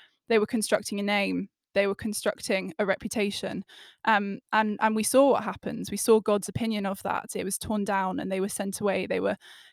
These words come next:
given different languages that they weren't able to communicate. Um, but then there is this really interesting comparison that also happens in Genesis. And it's when God's talking to Abraham,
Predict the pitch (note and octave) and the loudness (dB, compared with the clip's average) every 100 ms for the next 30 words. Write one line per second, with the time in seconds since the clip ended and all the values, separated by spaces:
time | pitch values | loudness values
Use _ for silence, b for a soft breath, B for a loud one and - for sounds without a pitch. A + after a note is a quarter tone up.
0 | - A3+ A3 A3+ G#3+ G#3 A3 A3+ G#3+ G3+ | -2 2 2 0 0 2 2 2 0 -2
1 | G#3+ G3 A3 G#3+ G#3+ G3+ - - A3 G#3 | -2 0 2 0 0 -2 -4 -6 -4 -2
2 | G3 - - - - _ - G#3+ A3 G#3+ | -4 -6 -10 -10 -14 _ 2 4 4 0
3 | - A3+ A3+ C#4+ C#4+ G3+ G3+ G3+ G#3+ A3 | 2 2 8 8 8 6 4 4 4 0
4 | A#3+ B3+ B3 A3+ _ b b b C4 C4+ | 2 2 2 0 _ b b b 4 6
5 | C4+ A#3 - A3 A3 A3 - G3+ G#3 - | 4 -2 -2 -2 0 0 2 0 0 -2
6 | - G#3 G3 - A#3+ C4 B3+ C4 A3+ A3 | -4 -4 -4 2 4 4 4 4 4 -2
7 | G#3 G3+ G3+ F#3+ G3+ - G3+ - G#3 - | 0 0 0 -2 -4 -6 -6 -2 -2 0
8 | B3 A#3 A3 A3 - - G#3 - F#3+ G3 | 0 2 2 2 2 2 0 0 -6 -2
9 | G3+ G3 G3+ - | 0 0 -2 -2